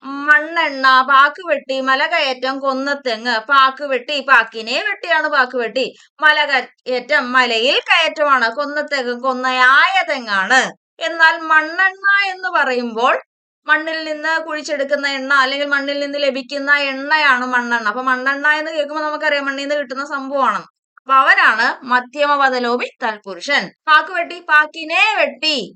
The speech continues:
പ്രതിയെ പിടിച്ചു, പ്രതിഗ്രാഹിക തൽപുരുഷൻ. മലകയറ്റം, മലയിൽ കയറ്റം, കല്ലിൽ ആരാധിക്കുന്നു, ആധാരിക തൽപുരുഷൻ. കൊന്നത്തെങ്ങ്, കൊന്നയായ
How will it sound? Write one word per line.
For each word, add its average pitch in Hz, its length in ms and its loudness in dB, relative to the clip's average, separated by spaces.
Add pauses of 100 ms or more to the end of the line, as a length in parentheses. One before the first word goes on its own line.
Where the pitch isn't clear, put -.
(180)
പ്രതിയെ 311 440 2 (120)
പിടിച്ചു, 302 480 -4
പ്രതിഗ്രാഹിക 285 800 -2
തൽപുരുഷൻ. 302 800 0
മലകയറ്റം, 285 640 0
മലയിൽ 262 600 0
കയറ്റം, 269 460 -2
കല്ലിൽ 294 360 0
ആരാധിക്കുന്നു, 247 720 0
ആധാരിക 240 600 0
തൽപുരുഷൻ. 285 720 0
കൊന്നത്തെങ്ങ്, 277 580 -4
കൊന്നയായ 247 720 2